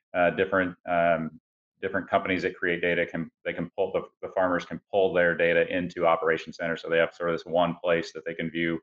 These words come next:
all the information. And it's not uncommon for them to pull E O data into Operations Center today, uh, and, and use it for their farms. And all of them, I think, would, would be interested in, in,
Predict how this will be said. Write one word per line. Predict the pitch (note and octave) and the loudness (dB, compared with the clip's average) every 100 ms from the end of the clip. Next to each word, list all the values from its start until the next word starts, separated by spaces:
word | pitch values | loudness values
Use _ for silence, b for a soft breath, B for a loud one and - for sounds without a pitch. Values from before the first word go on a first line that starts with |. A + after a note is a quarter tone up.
| _ _ _ - | _ _ _ 0
all | F2 | 2
the | E2+ | 2
information. | E2+ - E2 E2 E2 F2 | -4 -4 -4 -4 -2 0
And | F#2+ | 2
it's | F#2+ | 0
not | G2+ G#2 | 2 4
uncommon | G2+ F#2 F#2+ F2+ E2+ | 4 2 2 2 -2
for | E2+ | -2
them | E2+ E2+ | -2 -2
to | E2+ | -6
pull | - F2+ E2+ E2+ _ _ - | -6 2 2 2 _ _ -6
E | F#2+ | 0
O | F2+ | 2
data | F2 E2+ E2+ E2 | 4 4 4 2
into | F2+ F2 E2 | 0 -2 2
Operations | D#2+ D#2+ E2+ E2+ E2 - | 2 2 0 0 -6 -4
Center | F2 D#2+ | -2 -2
today, | D#2+ E2 F2 A#2 _ _ _ - | -2 2 2 0 _ _ _ -4
uh, | F2 E2+ E2+ F2 - | 2 4 4 0 -2
and, | F2 E2 | -4 -4
and | E2+ E2+ | -4 -2
use | F2 | -2
it | F2+ F2 - | -2 -4 -6
for | E2 | -2
their | E2 | 0
farms. | - F2+ G2 G2+ - _ _ - | 2 2 2 0 -6 _ _ -2
And | G2 | 4
all | G#2+ G#2 | 6 6
of | |
them, | G2 F#2+ | 6 4
I | F2+ | 4
think, | G2 F2 | 2 2
would, | F#2 F2 - | 0 0 -2
would | F2+ D#2 | -8 -6
be | F2 | -4
interested | F2+ F2+ E2+ - F2 | -4 -4 -8 -6 -4
in, | E2+ E2+ E2 D#2+ | -2 -2 -4 -6
in, | F2 E2 E2 | -6 -6 -6